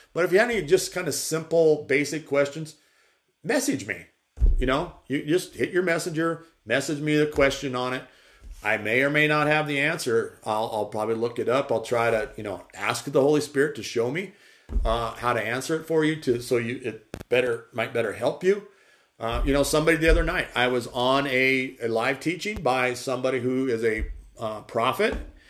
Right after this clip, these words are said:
um, and God told me to meet this person. And I, I mean, this, this is being led by the Holy Spirit, okay?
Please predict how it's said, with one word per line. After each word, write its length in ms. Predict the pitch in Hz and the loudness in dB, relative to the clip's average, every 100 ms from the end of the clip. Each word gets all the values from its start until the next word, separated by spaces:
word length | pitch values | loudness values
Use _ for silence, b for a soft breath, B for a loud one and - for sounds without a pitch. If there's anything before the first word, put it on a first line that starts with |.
| B B - | B B -6
um, 500 | 110 110 107 110 - _ _ _ _ - | -2 -2 -2 -6 -14 _ _ _ _ -6
and 440 | 120 120 117 113 - - 113 | 0 0 0 -4 -12 -2 2
God 340 | 117 120 - - - - - - | 4 2 -4 -20 -12 -10 -10 0
told 240 | 127 135 | 2 4
me 120 | 151 | 0
to 80 | 135 | -2
meet 240 | 120 143 175 | 0 0 0
this 140 | 165 | -2
person. 480 | - 180 185 220 220 b b b _ | 0 0 0 -6 -12 b b b _
And 120 | 110 117 | -4 2
I, 320 | 113 110 - - _ - | 2 2 -2 -16 _ -4
I 60 | |
mean, 180 | 120 120 | -2 2
this, 180 | 156 202 | 2 2
this 180 | 233 226 | 0 0
is 60 | |
being 140 | 262 240 | 2 6
led 180 | 220 196 | 6 6
by 100 | 185 | 4
the 60 | |
Holy 140 | 170 151 | 4 2
Spirit, 320 | - 113 110 | 2 2 2
okay? 280 | - 120 | 0 0